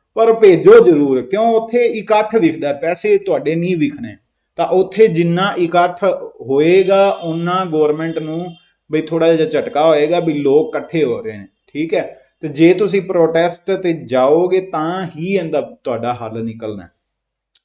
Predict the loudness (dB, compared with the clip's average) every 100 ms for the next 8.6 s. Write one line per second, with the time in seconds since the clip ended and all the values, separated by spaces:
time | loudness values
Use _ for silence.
0 | _ 0 2 4 6 6 4 0 -4 -6
1 | 2 4 4 2 -4 -6 -4 -6 -6 -8
2 | -12 -18 _ _ -6 -2 0 0 -2 -6
3 | -2 0 0 0 -2 -2 0 2 2 2
4 | -2 -4 -8 -6 -6 -6 -6 -4 -4 -2
5 | 0 0 -4 -8 -8 -4 -4 -6 -8 -6
6 | -8 -8 -8 -8 -10 -16 _ _ 0 2
7 | 0 -4 -2 4 6 4 0 0 0 0
8 | -2 0 0 0 -4 -10